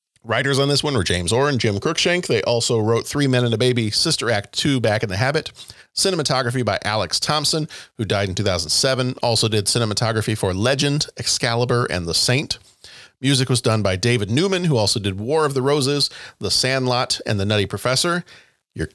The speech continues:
killing me, Smalls. I can't wait till we get to that one. That's gonna be a fun one. Budget on this one was twenty million. Box office was fifteen point four million, so it did not make back its budget.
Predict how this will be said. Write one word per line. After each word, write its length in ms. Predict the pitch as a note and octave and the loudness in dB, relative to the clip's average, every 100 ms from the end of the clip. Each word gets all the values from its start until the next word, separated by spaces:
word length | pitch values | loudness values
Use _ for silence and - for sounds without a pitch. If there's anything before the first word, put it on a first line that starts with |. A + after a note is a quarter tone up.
| _ | _
killing 360 | - G3+ D#3+ F#2 | -2 0 2 0
me, 80 | D#2+ | -2
Smalls. 520 | G#2+ G2 G#2 - - | -2 0 0 0 -2
I 60 | - | -2
can't 160 | F#2+ | 0
wait 120 | F#2 | 0
till 80 | - | -2
we 60 | E2 | -6
get 80 | - | -4
to 40 | |
that 200 | E2+ F2+ | -4 -4
one. 160 | - F2 | -4 -4
That's 160 | F#2+ - | -2 0
gonna 120 | D#2+ | 0
be 60 | D2+ | -2
a 40 | |
fun 220 | - E2 | -2 0
one. 160 | D2+ F#2+ _ _ _ _ _ _ _ _ _ _ - - - - | 0 0 _ _ _ _ _ _ _ _ _ _ -12 -10 -10 -2
Budget 240 | D3 C#3+ D3+ | 0 2 2
on 80 | |
this 140 | D3 C#3+ | 2 2
one 100 | C#3+ | 2
was 80 | A2+ | 0
twenty 200 | D#3 D3 | 2 2
million. 300 | C#3+ C#3 B2+ | 2 2 2
Box 240 | A2+ B2+ C#3 | 0 0 0
office 280 | A#2+ A#2 | 0 -2
was 120 | G2+ - | 0 0
fifteen 460 | B3 - - A#3 | 0 -2 -2 -2
point 220 | - A3 - | 0 -2 -2
four 300 | - D#3+ D#3 | 0 2 4
million, 380 | G#2 F2 D#2 | 2 2 -2
so 200 | - G2+ | -2 0
it 80 | A2 | 0
did 140 | - - | 0 -2
not 200 | - - | -2 -2
make 220 | - - | -4 -2
back 340 | - - - - | -2 -2 -4 -2
its 200 | C3+ - | -2 0
budget. 460 | B2 G#2 - - | 0 -2 -2 -6